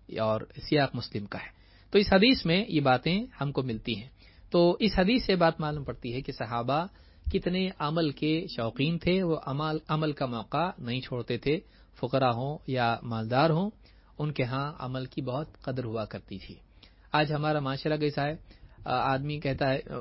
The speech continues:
برائیاں کرتا، کرتا، کرتا، نیکیاں نہیں کرتا۔ کوئی آدمی نصیحت کرنے گیا اس کو، بھائی سمجھیو زندگی، گناہوں کی زندگی چھوڑو، نیکیاں کرو،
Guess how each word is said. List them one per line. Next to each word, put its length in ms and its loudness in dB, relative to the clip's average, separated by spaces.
برائیاں 380 2
کرتا، 320 -2
کرتا، 300 -4
کرتا، 340 -2
نیکیاں 340 -4
نہیں 160 -2
کرتا۔ 340 0
کوئی 160 4
آدمی 220 4
نصیحت 400 2
کرنے 240 4
گیا 180 8
اس 180 4
کو، 220 -4
بھائی 220 0
سمجھیو 480 -2
زندگی، 460 -4
گناہوں 260 2
کی 100 0
زندگی 360 -2
چھوڑو، 320 -6
نیکیاں 420 2
کرو، 340 -2